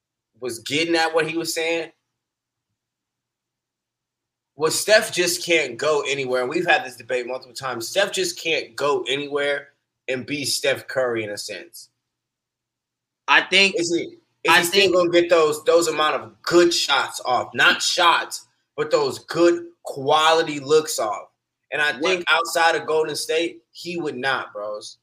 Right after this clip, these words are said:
Speaker 2: Well, no, and I, and obviously it would be different for him, but I'm not gonna push it as to say Steph wouldn't still get his. I mean, Kyrie get his, don't he? Dame get his, don't he?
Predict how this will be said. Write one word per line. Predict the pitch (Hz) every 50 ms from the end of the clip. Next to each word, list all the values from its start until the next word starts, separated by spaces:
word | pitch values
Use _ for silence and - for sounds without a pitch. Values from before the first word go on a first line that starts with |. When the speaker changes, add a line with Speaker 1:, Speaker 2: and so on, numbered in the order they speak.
| _ _ _ _ _ _ _
Speaker 2:
Well, | 139 170 180 175
no, | 160 165 175 180 180 180 185 185 - _ -
and | 151 165 170
I, | 165 151 147 - -
and | 156 165 160 156 -
obviously | 147 165 180 190 180 180 175 - 170 175 170
it | 165 156
would | 160 156 135
be | 135 139 127 117
different | - - 156 170 170 - 151 135 -
for | - 135 127
him, | 127 127 120 117 117 _ _ _ _ _ _ _
but | - 117 160 175 170 139 - - _ _ _ _ -
I'm | 165 190 190 190
not | 196 208 220 220 196
gonna | 165 175 170 156
push | - - 170 170 160 -
it | 156 151
as | 143 139 135 -
to | 131 120
say | - - 156 151 143 123 110 104 _ _ _ _ _ _ _
Steph | - - - - 170 165 139
wouldn't | 131 156 170 160 139 120 -
still | - - - 156 156 151 127 104 95 - -
get | 151 156 143 117
his. | 107 113 151 160 139 101 - - - -
I | 127 143
mean, | 139 135 131 127 113 - _ -
Kyrie | - 160 147 147 143 139 170 202 196
get | - 190 - 156 143 -
his, | 113 147 185 185 143 117 -
don't | - 139 131 143 151
he? | 156 185 _ _ _ _ _ _ _ _ _ _ _ _
Dame | 104 131 170 202 202 190 156 110 -
get | - 160 175 -
his, | 120 120 160 190 202 180 151 127 117 -
don't | 135 131 147 156 151
he? | 151 -